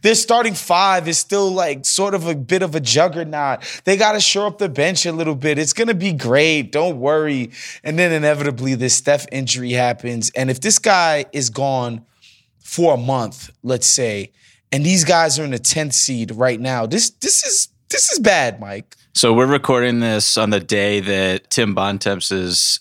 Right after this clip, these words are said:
Speaker 2: E S P N straw poll came out for M V P, and I was fortunate enough to participate in said straw poll, and I had Steph number two on my poll.
Speaker 1: Mm-hmm.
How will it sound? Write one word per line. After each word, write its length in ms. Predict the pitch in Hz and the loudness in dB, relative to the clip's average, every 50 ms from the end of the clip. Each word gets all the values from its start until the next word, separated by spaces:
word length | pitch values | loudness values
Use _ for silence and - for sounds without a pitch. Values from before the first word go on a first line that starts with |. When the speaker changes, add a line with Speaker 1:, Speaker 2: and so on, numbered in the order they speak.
| _ - | _ -2
Speaker 2:
E 140 | 98 101 98 | 0 0 2
S 100 | 92 - | 0 -2
P 220 | - - 104 101 | -2 0 0 0
N 120 | - 90 98 | 0 0 0
straw 280 | - - - 101 95 92 | -2 0 0 0 0 0
poll 360 | - - - 95 92 92 90 | -2 -2 -2 -2 -2 -2 -4
came 260 | - - 98 95 90 | -4 -4 -4 -2 -2
out 160 | 92 95 92 - | -2 -2 -4 -2
for 140 | - 98 | -2 -2
M 160 | 92 92 90 87 | -2 -2 -2 -4
V 140 | 95 87 | -6 -6
P, 440 | - - 98 95 92 90 90 90 - | -4 -2 -2 0 0 0 0 -2 -2
and 420 | - 95 92 92 85 85 87 85 - - - - - - - - - - - _ - | -2 -2 -2 -2 -2 -4 -6 -6 -8 -10 -18 -18 -16 -16 -16 -16 -16 -18 -12 _ 0
I 160 | 90 90 95 | 2 2 2
was 240 | 95 95 92 90 - | 2 2 2 0 0
fortunate 420 | - 117 110 104 - - 113 101 | 2 2 2 2 2 0 0 0
enough 220 | 101 101 98 92 - | 0 0 0 -2 -2
to 80 | - - | -4 -6
participate 840 | - 101 90 - 101 98 - - 87 - - 104 95 95 92 90 - | -6 -6 -4 -2 -2 0 0 0 -2 -2 -2 -2 0 0 0 -2 -2
in 200 | - 92 95 92 | -4 -4 -2 0
said 300 | - - 92 92 87 - | 0 2 2 0 0 0
straw 300 | - - 95 92 90 - | 0 0 0 0 0 -2
poll, 380 | - 95 92 90 90 90 90 | -2 -2 -2 0 0 0 0
and 120 | 95 101 101 | 0 2 2
I 120 | 104 104 | 2 2
had 580 | 98 110 107 101 98 95 95 92 92 85 95 _ _ _ _ _ _ _ _ _ _ _ _ _ - | 2 0 0 2 2 2 0 0 -2 -6 -10 _ _ _ _ _ _ _ _ _ _ _ _ _ -6
Steph 640 | - - - - - - 107 101 95 92 - - | -2 -2 0 0 0 0 0 0 0 -2 -4 -4
number 260 | 107 98 101 92 92 | -4 -2 -2 -2 -4
two 640 | - - - - 117 107 98 92 90 90 87 - - | -2 -2 0 2 2 2 2 0 -2 -4 -6 -6 -6
on 160 | 107 98 95 | -4 -2 -2
my 140 | 90 85 85 | -2 -4 -4
poll. 380 | - - 90 85 82 - - | -4 -2 -2 -2 -2 -2 -4
Speaker 1:
Mm-hmm. 60 | 90 | -8